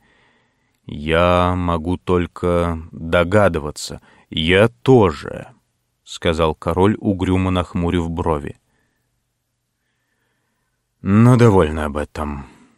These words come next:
Вы леопард, сэр, но берегитесь львиной лапы. Лишь сумасшедший мог бы влюбиться в луну,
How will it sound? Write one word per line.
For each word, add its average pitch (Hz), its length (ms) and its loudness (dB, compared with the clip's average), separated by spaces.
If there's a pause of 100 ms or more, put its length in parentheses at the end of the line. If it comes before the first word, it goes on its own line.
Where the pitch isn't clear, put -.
(1040)
Вы 98 580 2
леопард, 92 800 0
сэр, - 500 -6 (760)
но 92 320 2
берегитесь 92 1200 -2
львиной 87 600 -2
лапы. 87 540 -2 (640)
Лишь 90 400 -4
сумасшедший 98 1080 -4
мог 78 360 -4
бы 80 240 -6
влюбиться 80 800 -6
в 78 100 -6
луну, 82 560 -6